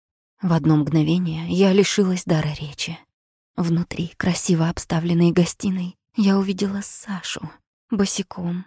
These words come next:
в одних светлых брюках, он был красив, как древнегреческий бог.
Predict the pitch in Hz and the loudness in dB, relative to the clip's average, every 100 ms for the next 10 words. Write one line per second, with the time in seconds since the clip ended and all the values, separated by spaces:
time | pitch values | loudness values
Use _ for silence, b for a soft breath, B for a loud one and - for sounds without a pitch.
0 | - 202 190 196 208 - 202 190 190 180 | -2 2 6 6 4 2 2 2 0 0
1 | 170 175 - 190 - _ _ 202 175 175 | 0 -2 -6 -12 -12 _ _ 0 2 0
2 | - 175 - - 190 - 175 175 180 180 | 2 0 0 -4 -6 -4 -4 0 2 4
3 | 175 175 - 190 - - - 175 - - | 2 2 0 -6 -6 -8 -8 -10 -12 -18